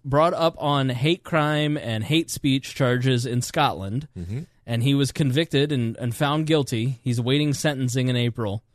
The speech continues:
Speaker 1: He could get up to three years for this.
Speaker 2: All that freedom.
Speaker 1: All that freedom. He didn't get a joke license.
Speaker 2: Nope. Yeah, and the,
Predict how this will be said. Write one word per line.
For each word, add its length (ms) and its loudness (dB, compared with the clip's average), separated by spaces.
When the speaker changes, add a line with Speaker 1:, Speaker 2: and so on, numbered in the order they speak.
Speaker 1:
He 100 -4
could 140 -4
get 100 4
up 120 2
to 100 0
three 240 0
years 320 2
for 160 -8
this. 420 -10
Speaker 2:
All 160 -8
that 160 -8
freedom. 420 -4
Speaker 1:
All 160 2
that 180 4
freedom. 420 2
He 100 4
didn't 180 2
get 100 4
a 60 2
joke 320 2
license. 640 -6
Speaker 2:
Nope. 160 -10
Yeah, 100 -14
and 200 0
the, 600 0